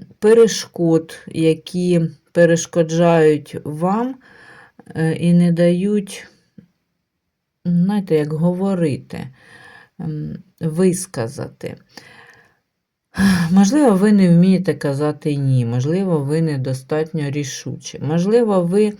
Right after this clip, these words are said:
м, бачите перешкоду в тому, що, ну, що ви доволі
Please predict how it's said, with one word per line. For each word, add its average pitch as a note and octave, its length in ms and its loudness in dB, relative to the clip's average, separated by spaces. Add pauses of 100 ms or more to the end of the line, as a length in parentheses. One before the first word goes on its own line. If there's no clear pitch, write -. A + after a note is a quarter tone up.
(380)
м, E3 440 0 (280)
бачите F#3 640 -2
перешкоду E3+ 800 -2
в E3 100 -12
тому, A3 400 -2
що, - 160 -8
ну, E3 360 -2
що E3+ 300 -6
ви F#3 340 -2 (1120)
доволі F#3 560 2